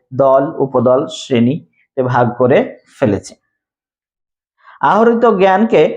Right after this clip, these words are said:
সঠিকভাবে সংরক্ষণ করা। আহরিত জ্ঞানকে যদি আমরা সঠিকভাবে সংরক্ষণ না করি, পরবর্তীতে আমরা কি করতে পারবো না, সেটা সম্পর্কে নিশ্চিত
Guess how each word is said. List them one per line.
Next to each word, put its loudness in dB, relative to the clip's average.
সঠিকভাবে 0
সংরক্ষণ 0
করা। 0
আহরিত 2
জ্ঞানকে 2
যদি 2
আমরা 2
সঠিকভাবে 2
সংরক্ষণ 0
না 2
করি, 2
পরবর্তীতে 0
আমরা 2
কি -6
করতে -2
পারবো 2
না, 0
সেটা -2
সম্পর্কে 0
নিশ্চিত 0